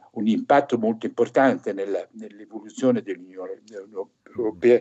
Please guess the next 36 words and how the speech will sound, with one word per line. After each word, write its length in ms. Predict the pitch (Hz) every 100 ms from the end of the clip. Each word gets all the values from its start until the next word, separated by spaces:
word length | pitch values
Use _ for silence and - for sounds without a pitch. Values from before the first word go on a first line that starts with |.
| - - -
in 140 | 101
fasi 440 | - 131 127 113 - 113
molto, 440 | 107 107 101 117
molto 300 | 98 98 107
importanti. 640 | 90 95 - 85 90 101 - - - -
Ma 100 | 127
poi 180 | 160
c'è 140 | 120 123
stata 340 | - 127 123
le, 340 | 110 104 - - _ _
l'evoluzione 880 | 104 104 113 113 107 127 127 107 -
successiva 920 | - - 131 135 127 165 151 95 95 - _ _ _
del 200 | 107 107
Regno 240 | 104 104 107
Unito, 480 | 113 117 98 95 _ _ _ _ - -
che 140 | 95
ha 60 | 85
posto 420 | 123 117 - 101
sempre 400 | - 127 - 113
più 160 | 151 139
problemi 680 | 123 110 113 107 92 90 - - - -
alla 280 | 98 98 90
posizione 560 | 113 92 90 110 104
britannica, 720 | 92 98 107 110 123 120 104 - - - -
e 100 | 120
in 120 | 117
fondo 420 | 120 156 139 123 - -
per, 180 | - - - - - -
per 160 | -
i, 80 | 104
per 380 | - - 113 107
i 80 | 104
primi 380 | - 107 110
ministri, 460 | 104 135 156 147 139
che 100 | -
fossero, 480 | - - 107 90